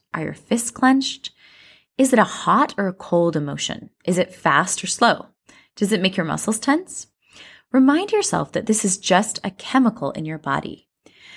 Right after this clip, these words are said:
The emotion itself can't hurt you. As simple as this idea is, it is really helpful to remind yourself of this.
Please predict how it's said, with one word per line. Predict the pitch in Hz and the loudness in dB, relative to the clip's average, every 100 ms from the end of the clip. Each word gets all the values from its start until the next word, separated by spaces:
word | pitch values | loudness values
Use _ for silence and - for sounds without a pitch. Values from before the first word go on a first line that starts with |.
| _ | _
The | 254 | 6
emotion | 277 269 - 285 | 8 6 4 2
itself | 175 - 247 165 147 - - _ - | 2 2 4 4 2 -6 -20 _ -2
can't | 240 240 | 0 0
hurt | 359 - | -4 -6
you. | - - - _ _ _ _ - - _ - | -6 -8 -12 _ _ _ _ -20 -20 _ 0
As | 262 | 0
simple | - 262 285 370 339 | 4 2 2 2 0
as | 214 | 2
this | 190 165 | 2 2
idea | 156 160 - | 2 2 2
is, | 143 143 208 - _ _ _ _ _ | 0 -2 -2 -8 _ _ _ _ _
it | 262 | 2
is | 220 175 | 4 2
really | 170 190 208 220 | -2 2 2 2
helpful | 170 151 160 | 0 -2 -4
to | - 156 | -2 -2
remind | 156 147 170 180 | 0 2 2 2
yourself | 160 - - - | 0 -2 -4 -4
of | - - | -10 -6
this. | - - - | -8 -8 -12